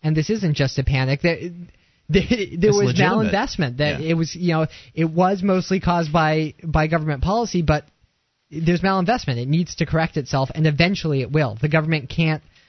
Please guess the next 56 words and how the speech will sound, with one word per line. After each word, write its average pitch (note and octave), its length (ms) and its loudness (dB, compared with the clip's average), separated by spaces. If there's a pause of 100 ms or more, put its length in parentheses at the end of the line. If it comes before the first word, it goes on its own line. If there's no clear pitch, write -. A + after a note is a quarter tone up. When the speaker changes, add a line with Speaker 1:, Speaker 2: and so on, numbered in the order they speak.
(180)
Speaker 1:
change F3+ 500 2
Speaker 2:
You - 40 -6
can't E3+ 160 4
Speaker 1:
economic D3+ 300 2
Speaker 2:
fight F3 200 2
Speaker 1:
law. B2 120 2
Speaker 2:
eco-, - 80 -2
yeah, C#3 160 0
you A#2+ 160 -2
can't C3 240 0
fight A#2+ 180 -2
eco-, A#2+ 260 -2
economics. B2 520 0
You E3 100 4
can D3+ 720 0
delay G#3 500 0
a G#3+ 80 -2
few G3+ 220 0
things G3 280 0
here F#3+ 200 2
and F#3+ 120 2
there, C#3 280 2
and D3 100 0
you D3+ 80 2
can D#3 800 0
put G#3 160 2
in F3+ 160 0
roadblocks D#3+ 720 0
around D#3 320 2
the D3+ 80 2
marketplace C#3 640 0
that C3+ 100 0
will B2+ 140 -2
rush, C3+ 280 -2
you E3+ 80 2
know, C#3+ 80 4
like C3+ 200 0
a, B2+ 160 0
a B2+ 100 0
rushing C#3+ 360 0
river C3 320 0
will B2 220 0
essentially C3 380 0
rush C3 240 -2
around C3+ 420 0
those A#2+ 220 -2
roadblocks, A#2+ 440 -2
delayed B2 280 0
for B2 140 -2
only B2 200 2
a, A2+ 80 -2
a A#2+ 200 -4
fraction C3+ 480 -2
of A#2+ 60 0
a A#2+ 100 0
moment. C3 460 2